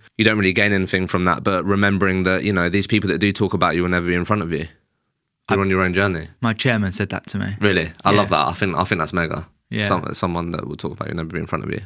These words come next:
Speaker 1: I think that's, that's a great, that's a great insight. A lot of, maybe more people talk about wanting to get to some sort of exit and very few people do. So what I'd love to get your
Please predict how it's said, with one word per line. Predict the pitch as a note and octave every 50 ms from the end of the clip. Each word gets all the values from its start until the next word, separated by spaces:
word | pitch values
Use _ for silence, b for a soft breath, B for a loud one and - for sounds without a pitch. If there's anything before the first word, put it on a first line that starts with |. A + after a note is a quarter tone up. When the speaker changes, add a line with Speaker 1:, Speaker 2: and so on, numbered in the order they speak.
| - _ _ -
Speaker 1:
I | -
think | - - C#2 B1+
that's, | A#1+ - - -
that's | - D#2+ D#2 - -
a | E2
great, | - - F2+ E2 D#2+ D2+ - B B B B B B B B B
that's | - - -
a | E2+
great | - F2 E2 - C#2+
insight. | E2+ E2 - - E2 D#2 D#2+ - _ - _ _ _ _ - -
A |
lot | B2 C3 D3 D#3+ D3+ D3+ D3+
of, | C#3 B2+ - - - - _ _ _ _ -
maybe | F#2+ A2 A#2+ C3 B2 B2 A#2+
more | A#2+ B2+ C3+ C#3
people | - C#3+ C3 B2 A#2
talk | - - A#2+ A2 -
about | A#2 F#2 G#2+ G2 G2 G2 G2 F#2+ E2+ - _ b b b _ -
wanting | F2+ G2 G#2 A2 G#2+ G#2 - - G#2 F#2+ F#2
to | - G2
get | E2+ G2 - -
to | - G#2+
some | - - G2 F#2+
sort | F#2 - D2+
of | E2 F#2
exit | F#2 - - - - F2+ E2 E2 - - -
and | F2+ F#2 F2+ E2
very | G2+ F#2 F2+ F2+
few | E2+ - - F2+ D#2+
people | - F2 D#2 E2+
do. | D#2 E2 C2+ - - F#2 _ _ -
So | - - A#2+ A2 G#2+ G#2+ A2 G#2+ - A2 A2
what | A#2+ A#2+ C3 C3+ C#3
I'd | C#3
love | D3+ D#3 C#3
to | - D#3
get | C3 C3+ C3 G2+ -
your | A#2+ B2+ B2 A#2+ A#2 A2+ A2+ A2 F#2+